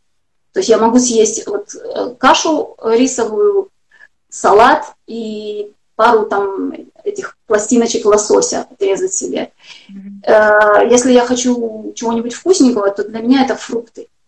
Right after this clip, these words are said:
Speaker 1: Фрукты, орехи, семечки. Я
Speaker 2: Мгм.
Speaker 1: вот думала, будут спрашивать, чем я питаюсь. Я вот поставила, вот этим я питаюсь.
Speaker 2: Мгм. Ну, э,
Speaker 1: Сливами, яблоками.
Speaker 2: я могу присоединиться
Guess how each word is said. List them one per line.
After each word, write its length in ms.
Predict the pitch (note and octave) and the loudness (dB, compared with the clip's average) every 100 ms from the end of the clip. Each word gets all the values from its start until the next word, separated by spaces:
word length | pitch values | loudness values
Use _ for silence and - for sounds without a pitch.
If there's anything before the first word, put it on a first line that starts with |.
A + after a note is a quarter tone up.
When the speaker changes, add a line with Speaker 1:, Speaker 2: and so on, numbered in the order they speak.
| _ _ _ | _ _ _
Speaker 1:
Фрукты, 440 | C4 C#4 - A#3+ | 2 2 2 -2
орехи, 500 | A3+ G#3+ A#3 B3+ B3 | 0 -2 0 0 -2
семечки. 800 | G#3 - B3+ A#3 G#3 - - - - _ _ _ _ _ F3 | -6 0 4 4 2 -4 -10 -12 -16 _ _ _ _ _ 2
Я 140 | A#3 | 4
Speaker 2:
Мгм. 80 | A#3+ | 4
Speaker 1:
вот 180 | A#3+ - | 2 -2
думала, 340 | A#3+ B3 A#3+ A#3+ | 2 4 4 2
будут 200 | A#3 A#3 | 0 0
спрашивать, 400 | D4 E4+ C4 A#3 | 0 2 0 -2
чем 120 | A3 | -2
я 140 | G#3+ G3+ | -4 -4
питаюсь. 460 | A3+ F#3+ F#3 F#3 | -6 -6 -6 -6
Я 100 | G3+ G3+ | -8 -8
вот 140 | - | -8
поставила, 460 | G#3+ - C4+ G#3+ F#4 | -8 -2 0 0 -2
вот 140 | - | -4
этим 200 | A4+ F4 | -6 -6
я 100 | F4 | -10
питаюсь. 360 | - - - - _ _ _ _ _ _ - | -12 -18 -18 -18 _ _ _ _ _ _ -20
Speaker 2:
Мгм. 280 | G3 G3+ G#3 G#3+ - _ _ _ _ _ _ _ _ - | -18 -14 -12 -14 -16 _ _ _ _ _ _ _ _ -14
Ну, 140 | A3 A3 G#3+ | -12 -12 -14
э, 260 | G3+ G3 F#3+ | -16 -16 -10
Speaker 1:
Сливами, 460 | A#3+ B3 C#4+ A#3+ A3+ | 0 4 6 4 2
яблоками. 540 | A3+ A3+ G#3+ - A3+ - - _ _ _ _ _ _ _ | 0 0 -2 -6 -8 -10 -18 _ _ _ _ _ _ _
Speaker 2:
я 180 | F#3+ A3+ | -12 -10
могу 280 | G#3+ G3+ | -10 -14
присоединиться 800 | G3 G#3 G#3+ G3+ A#3 G#3+ - - | -14 -14 -12 -6 -4 -4 -4 -6